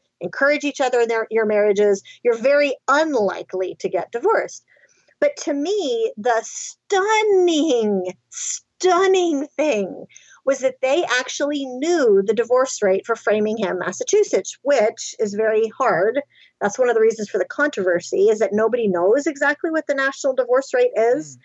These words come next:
Speaker 1: for all
Speaker 2: Mm.
Speaker 1: sorts of reasons, but they haven't tracked the actual numbers in decades. It's very difficult, so it's all estimates. But they knew what it was in Framingham, Massachusetts.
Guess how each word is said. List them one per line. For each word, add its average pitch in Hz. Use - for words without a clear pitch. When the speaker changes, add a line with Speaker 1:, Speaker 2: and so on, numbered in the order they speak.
Speaker 1:
for 196
all 214
Speaker 2:
Mm. -
Speaker 1:
sorts 254
of 247
reasons, 254
but 185
they 196
haven't 214
tracked 214
the 214
actual 202
numbers 202
in 175
decades. -
It's -
very 233
difficult, 202
so 202
it's 185
all 240
estimates. -
But 247
they 247
knew 359
what 233
it 190
was 196
in 202
Framingham, 190
Massachusetts. -